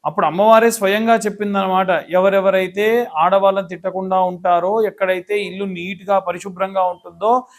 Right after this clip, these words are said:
ఏ ఇంటికి వంటికి సువాసన వస్తుందో, ఎక్కడైతే వైభవోపేతంగా వేద మంత్రాలు ఉచ్చరించబడతాయో అక్కడ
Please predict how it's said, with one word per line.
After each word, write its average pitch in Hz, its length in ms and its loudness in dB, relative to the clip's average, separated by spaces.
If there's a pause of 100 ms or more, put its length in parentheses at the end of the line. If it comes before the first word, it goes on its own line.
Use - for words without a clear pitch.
(180)
ఏ 202 260 2
ఇంటికి 202 560 -4
వంటికి 196 760 -4 (360)
సువాసన 214 540 2
వస్తుందో, 202 640 -2
ఎక్కడైతే 202 760 0
వైభవోపేతంగా 202 1300 2 (380)
వేద 202 260 2
మంత్రాలు 233 600 4
ఉచ్చరించబడతాయో 202 1120 -2
అక్కడ 175 580 -4